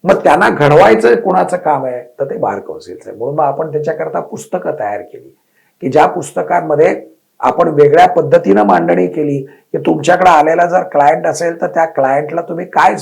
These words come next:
विचारायचे प्रश्न, त्याला काय प्रश्न विचारून कुठल्या कुठल्या सेक्शन्समध्ये काय काय करायचं, अशा प्रकारचं एक हँडबुक तयार केलं सिव्हिल साईडचं, क्रिमिनल साईडचं, आणि हे जवळजवळ पन्नास हजार वकिलांपर्यंत आपण पोहोचवलं.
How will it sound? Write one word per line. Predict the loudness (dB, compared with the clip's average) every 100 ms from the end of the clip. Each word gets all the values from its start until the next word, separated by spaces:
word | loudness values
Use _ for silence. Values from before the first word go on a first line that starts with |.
| -8
विचारायचे | -4 -2 -2 -2 -4
प्रश्न, | -4 -6 -8 -8 -10 -10 _ _ _ _ -2
त्याला | 2 2
काय | 2 2 2
प्रश्न | 0 -8 -8 -6
विचारून | -6 -4 -2 -2 -4
कुठल्या | -8 -4 0 0
कुठल्या | 0 -2 -2
सेक्शन्समध्ये | -2 -8 -6 -8 -6 -8 -4
काय | -2 -2
काय | -2 -4
करायचं, | -2 -2 -4 -6 -14 _ _ _ _
अशा | -6 -4
प्रकारचं | -4 -4 -4 -6 -6 -6 -6 -12 _ -10
एक | -8 -6
हँडबुक | -6 -4 -2 -2 2
तयार | 2 2
केलं | -2 -6
सिव्हिल | -4 -4 -2 -2
साईडचं, | -2 -4 -6 -10
क्रिमिनल | -6 -6 -4 -4
साईडचं, | -6 -6 -6 -10
आणि | -12 -10 -8
हे | -6
जवळजवळ | -4 -4 -4
पन्नास | -6 -8 -6 -6 -4
हजार | -4 -4
वकिलांपर्यंत | -8 -10 -14 -12 -12 -12 -14
आपण | -18 -18
पोहोचवलं. | -16 -18 -18 _